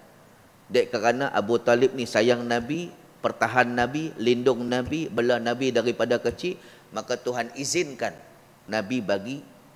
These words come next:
apa nama, Abi Talib ini syafaat. Walaupun Abu Lahab tu pak menakan Nabi juga,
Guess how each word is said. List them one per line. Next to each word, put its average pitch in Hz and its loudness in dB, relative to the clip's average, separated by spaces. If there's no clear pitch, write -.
apa 98 -4
nama, 98 -4
Abi 104 -4
Talib 113 2
ini 147 -4
syafaat. 90 -12
Walaupun 117 2
Abu 113 0
Lahab 110 2
tu 123 -2
pak 110 2
menakan 117 0
Nabi 151 2
juga, 165 0